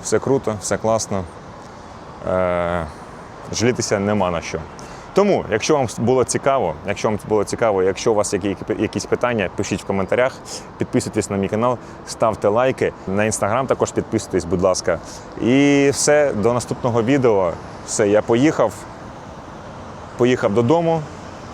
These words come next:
Також забув сказати, канікули наступили, сьогодні був останній день.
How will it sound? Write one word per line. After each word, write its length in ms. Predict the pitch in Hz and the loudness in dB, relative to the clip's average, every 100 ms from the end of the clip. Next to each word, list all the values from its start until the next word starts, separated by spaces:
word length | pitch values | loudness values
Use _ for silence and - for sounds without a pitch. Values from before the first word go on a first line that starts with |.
| - - - - - - - - | -16 -16 -14 -14 -12 -12 -12 -2
Також 360 | 113 120 104 - - - - 98 | 0 2 0 -2 -12 -16 -12 0
забув 300 | 107 110 104 | 2 2 2
сказати, 460 | 113 104 90 82 - - - - - - | 2 2 2 -2 -4 -14 -16 -16 -12 -2
канікули 440 | 135 147 - 104 | 2 2 2 2
наступили, 680 | 110 - 117 - 139 147 143 - - - | 2 0 0 4 4 4 2 -8 -14 -4
сьогодні 400 | - 117 110 98 | 2 4 4 4
був 220 | 92 76 | 2 2
останній 420 | 120 - 117 104 | 0 2 0 0
день. 320 | 95 131 135 | 2 0 0